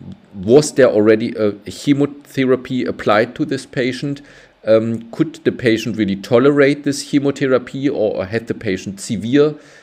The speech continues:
side effects? Um, maybe we should use an, another drug for, for chemotherapy or adapt the dose. Yeah, so that is what I mean about understanding previous treatment decisions and their effects. So that's patient data. Yeah,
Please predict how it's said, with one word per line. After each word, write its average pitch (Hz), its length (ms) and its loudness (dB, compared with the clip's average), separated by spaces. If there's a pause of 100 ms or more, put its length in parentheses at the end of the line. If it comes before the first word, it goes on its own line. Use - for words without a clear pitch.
(140)
side 123 400 0
effects? - 560 -6
Um, 110 300 -2
maybe 113 240 0
we 110 140 -6
should - 280 -8
use 113 260 -6
an, 101 340 -6
another 113 540 0 (360)
drug 120 340 -2
for, 135 340 -2
for 135 220 -4
chemotherapy 131 840 -4
or - 220 0
adapt - 400 -2 (100)
the 104 120 0
dose. 110 480 2 (460)
Yeah, 107 200 -4 (240)
so - 120 -2
that 131 200 2
is 139 140 -8
what 123 220 2
I 107 120 2
mean 117 500 -2
about 101 400 0
understanding 107 840 -2
previous 127 600 -4
treatment 101 480 -6
decisions 92 640 -6
and 87 180 -10
their 87 240 -4 (320)
effects. - 400 -12
So 101 80 -6
that's 139 240 -4
patient 107 500 -4
data. - 300 -8 (180)
Yeah, 113 240 -6